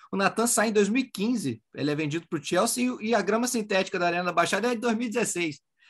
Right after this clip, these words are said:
Então nem isso ele teve essa desculpa pra, pra usar. Enfim, isso aí foi uma total bola fora do Diniz, eu acho que cai mu-,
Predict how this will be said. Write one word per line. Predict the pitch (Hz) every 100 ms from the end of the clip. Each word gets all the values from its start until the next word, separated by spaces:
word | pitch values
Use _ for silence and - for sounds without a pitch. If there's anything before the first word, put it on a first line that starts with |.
| _
Então | - 220
nem | 311 311
isso | 277 -
ele | 254
teve | 240 233 226
essa | 220 214
desculpa | - 208 202 214
pra, | 220 214 196
pra | 196 202
usar. | 135 127 110 _ _ _ -
Enfim, | 147 156
isso | 135 156
aí | 165
foi | 180 202
uma | 202 190
total | 180 180 196
bola | 196 180
fora | - 170 165
do | 160
Diniz, | 151 139 156 180
eu | 139
acho | 143
que | -
cai | - 139 156
mu-, | 147